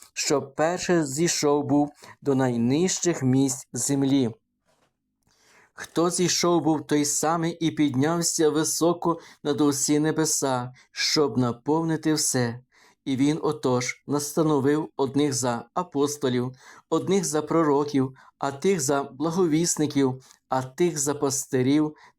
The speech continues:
та вчителів, щоб приготувати святих на діло служби для збудування тіла Христового. Аж поки ми всі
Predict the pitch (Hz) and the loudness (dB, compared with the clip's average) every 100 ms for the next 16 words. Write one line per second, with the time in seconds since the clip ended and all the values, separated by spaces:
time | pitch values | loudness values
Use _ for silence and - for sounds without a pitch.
0 | - 127 127 123 - 135 131 139 127 117 | -6 -2 -2 -4 -6 -6 -2 0 2 0
1 | 113 - - - - - - - 156 156 | -2 -8 -20 -20 -20 -6 -4 0 2 0
2 | - 160 151 165 165 139 147 165 - 156 | 0 2 2 2 2 4 2 0 0 0
3 | - 151 151 151 156 143 127 - _ 147 | 0 0 0 2 2 2 0 -12 _ -2
4 | 147 113 156 156 160 - 143 160 185 131 | -2 0 0 2 0 0 0 0 0 0
5 | 131 113 - - 143 143 123 127 120 123 | -2 -2 -10 -2 -2 -2 -2 -2 0 0
6 | 113 139 160 147 143 - _ - - 139 | 0 0 0 -2 -2 -6 _ -12 -2 0
7 | 135 131 143 - 180 180 131 110 107 120 | 0 -2 -4 -2 0 0 0 -2 -4 -8
8 | _ _ _ - _ _ - 143 - - | _ _ _ -20 _ _ -6 -4 -4 -2
9 | 160 175 175 165 165 156 - 156 147 | 0 2 2 2 0 0 -2 0 0